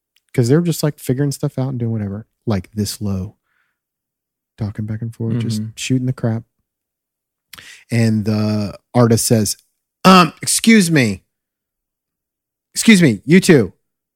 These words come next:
Speaker 1: And we, like, kinda turn around in our chairs and, like, look back. "Yeah." He's like, "Uh,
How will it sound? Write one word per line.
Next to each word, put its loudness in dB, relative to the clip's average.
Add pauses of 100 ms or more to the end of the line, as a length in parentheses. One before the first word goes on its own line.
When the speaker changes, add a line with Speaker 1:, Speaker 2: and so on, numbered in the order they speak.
(240)
Speaker 1:
And -2
we, 2
like, -4
kinda -4
turn -4
around 0
in -2
our -4
chairs -4
and, -8
like, -10
look -12
back. -10 (300)
"Yeah." 0 (560)
He's -2
like, 0
"Uh, 0